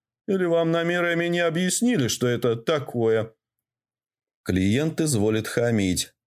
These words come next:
"Правда, весьма вежливо и тонко". Сван улыбнулся. "Что-то не похож Риш Бенган на мирного фермера. Умный больно".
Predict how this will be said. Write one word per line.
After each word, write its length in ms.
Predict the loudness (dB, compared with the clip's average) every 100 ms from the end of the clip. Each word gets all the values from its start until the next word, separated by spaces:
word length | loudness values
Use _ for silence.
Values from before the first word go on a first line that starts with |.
| -4
"Правда, 500 | 0 0 0 -2 -2
весьма 500 | 0 0 0 0 0
вежливо 500 | 0 0 0 0 2
и 180 | 0 0
тонко". 640 | 0 0 0 0 -2 -6 _ _ _ -8
Сван 440 | -2 0 2 2
улыбнулся. 800 | 0 0 0 0 0 0 -2 -4 _ _
"Что-то 460 | -8 -4 -2 0 0
не 120 | 0
похож 800 | 0 0 0 -2 0 2 0 -4 _ -4
Риш 320 | 0 0 0
Бенган 580 | 0 0 2 2 2 2
на 160 | 2
мирного 540 | 2 2 2 2 0 0
фермера. 720 | 0 0 0 0 0 -2 -4 _ _
Умный 420 | -2 0 2 2
больно". 580 | 0 0 2 2 0 -4